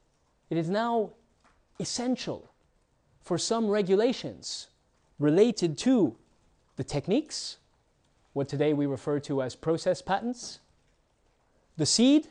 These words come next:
what today we refer to as product patents. But then I also need some rules related to the technology. Is that technology itself protected?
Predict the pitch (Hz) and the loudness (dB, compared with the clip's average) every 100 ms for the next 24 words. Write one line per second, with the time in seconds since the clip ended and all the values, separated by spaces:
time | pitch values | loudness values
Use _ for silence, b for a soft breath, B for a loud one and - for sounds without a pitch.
0 | _ _ _ _ _ _ 165 156 147 156 | _ _ _ _ _ _ 2 2 4 4
1 | 160 151 147 - 170 165 165 - 143 139 | 4 4 2 0 -2 2 0 2 -2 -4
2 | - - _ _ - 190 196 214 - - | -6 -14 _ _ 0 2 4 2 -4 -20
3 | _ _ _ - 208 226 262 - - - | _ _ _ -2 -2 0 -4 -4 -10 -14
4 | _ _ _ _ - 185 240 214 220 349 | _ _ _ _ -2 4 6 6 8 8
5 | - 233 214 214 190 233 233 214 240 247 | 8 6 6 4 2 0 2 4 6 4
6 | - 202 240 254 226 - 208 196 190 196 | 2 4 4 4 0 0 2 2 0 -2
7 | 233 294 302 - - _ _ _ _ _ | 0 0 0 -4 -14 _ _ _ _ _
8 | _ _ _ 214 226 208 202 - 196 175 | _ _ _ 2 4 4 0 -2 -4 0
9 | 202 226 240 220 226 - 202 262 - - | 0 0 -2 -4 -4 0 0 0 -4 -20
10 | _ _ - - - 220 - - 320 | _ _ -10 -8 -8 -10 -8 -6 -6